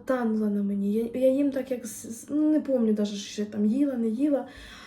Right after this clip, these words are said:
Все, воно тане на мені. Нема, нема, нема, я худа, я починаю влазити в усі.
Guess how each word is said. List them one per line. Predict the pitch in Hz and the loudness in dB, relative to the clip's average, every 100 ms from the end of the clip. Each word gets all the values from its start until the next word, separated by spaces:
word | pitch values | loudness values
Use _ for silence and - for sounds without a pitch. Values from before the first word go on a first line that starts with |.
| - - | -20 -18
Все, | - - | -4 2
воно | 233 226 240 254 | 4 4 0 -2
тане | - 240 220 208 202 | -4 0 2 2 2
на | 196 | -2
мені. | 196 208 202 | -2 -4 -2
Нема, | 214 247 254 254 | 0 0 -2 -2
нема, | 226 254 254 | -2 -2 -2
нема, | 240 220 | 0 0
я | 233 | -2
худа, | - 277 220 285 262 | -4 -2 2 2 2
я | 226 | -2
починаю | 226 269 262 254 | -4 -6 -4 -2
влазити | 254 269 262 262 | -2 0 -2 -6
в | |
усі. | 226 - 277 | -10 -8 -8